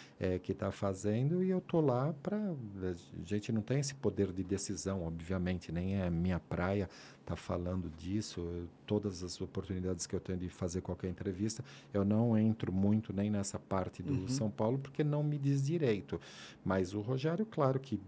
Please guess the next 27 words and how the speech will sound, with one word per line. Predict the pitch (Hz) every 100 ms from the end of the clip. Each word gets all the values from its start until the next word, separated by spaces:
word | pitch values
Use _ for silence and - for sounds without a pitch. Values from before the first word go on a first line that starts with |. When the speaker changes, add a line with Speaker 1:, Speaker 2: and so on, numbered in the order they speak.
| 92
Speaker 1:
eu, | 98 107
como | - 101 98
todos | - 113 110 101
os | 101
são | - 104
paulinos, | - 104 110 139 147
tenho | - 185
um | 156
grande | 110 110 104
carinho, | - 104 98 107 110
admiração, | 107 92 98 98 98 - 90 - - - - -
porque | 104 - 117 110 98 - -
pelo | 123 113 104
que | -
ele | 104 101
foi | - - 139 165 196 - -
enquanto | 101 101 - 104 98
jogador, | 90 98 95 90 92 131 139 - -
pelo | 98 95
que | -
ele | 101
representou, | 90 104 - 92 95 87 107 139 147 - - -
as | 104 -
conquistas | 117 110 - - 160 - 123
que | -
ele | 107 95
teve | - 110 151 190